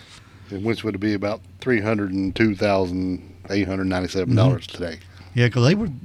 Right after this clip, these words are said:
Speaker 2: actually, they, at first, they were thinking that Johnson and Johnson and Tylenol, it happened at the, the plant.
Speaker 1: At one of
Speaker 2: or
Speaker 1: the plants, yeah.
Speaker 2: Yes.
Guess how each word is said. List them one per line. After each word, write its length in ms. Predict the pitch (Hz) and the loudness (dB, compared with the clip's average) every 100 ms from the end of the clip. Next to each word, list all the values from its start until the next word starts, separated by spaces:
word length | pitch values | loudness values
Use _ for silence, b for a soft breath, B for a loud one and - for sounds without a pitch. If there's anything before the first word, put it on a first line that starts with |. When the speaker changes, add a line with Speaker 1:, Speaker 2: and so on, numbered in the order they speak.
| - | -10
Speaker 2:
actually, 300 | - 160 220 | -8 -4 0
they, 100 | 190 | 2
at 240 | 196 - - | 2 0 0
first, 320 | 202 214 - | 2 2 2
they 80 | 175 | 4
were 140 | 160 | 4
thinking 360 | - 151 147 120 | 6 6 6 4
that 360 | 113 101 - 104 | 2 -4 -8 2
Johnson 380 | 127 139 - | 2 4 4
and 100 | 120 | 4
Johnson 400 | 104 123 139 - | 4 4 2 0
and 140 | 110 101 | 0 0
Tylenol, 720 | - 151 165 117 98 95 101 B B B | -2 0 2 2 2 0 -4 B B B
it 160 | 110 107 | 2 2
happened 380 | 90 131 117 107 | 4 4 4 4
at 180 | 104 - | 2 0
the, 340 | 104 101 101 - - - - | 0 0 -2 -6 -12 -14 -8
the 100 | 110 | -6
plant. 520 | - - 123 139 92 | 0 4 6 6 4
Speaker 1:
At 60 | 110 | 4
one 100 | 123 | 6
of 60 | 104 | 6
Speaker 2:
or 0 | |
Speaker 1:
the 60 | |
plants, 400 | 90 117 92 - | 2 0 0 -4
yeah. 160 | 92 107 | -2 4
Speaker 2:
Yes. 420 | 127 110 90 - | 4 4 0 -6